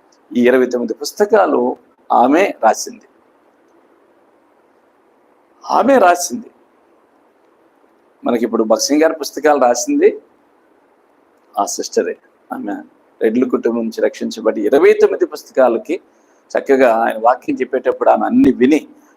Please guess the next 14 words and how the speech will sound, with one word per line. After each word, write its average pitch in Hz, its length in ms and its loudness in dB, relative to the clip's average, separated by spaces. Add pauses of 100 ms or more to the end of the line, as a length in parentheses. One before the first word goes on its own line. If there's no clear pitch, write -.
(160)
నోట్స్లో 123 360 2
రాసుకుని 127 640 0
పాయింట్లు 123 320 -2
పాయింట్లు 120 360 -2
మొత్తం 120 360 -2 (640)
అలాగా 123 560 0 (480)
ఇప్పుడు 113 500 2 (1000)
ఎక్కడెక్కడ 135 480 0
ఏ 131 220 4
వర్తమానాలు 127 580 0
ఇచ్చింది 110 460 -4 (460)
ఆమెకు 110 260 0
అప్పగిస్తే 135 500 -2
కొన్ని 123 380 0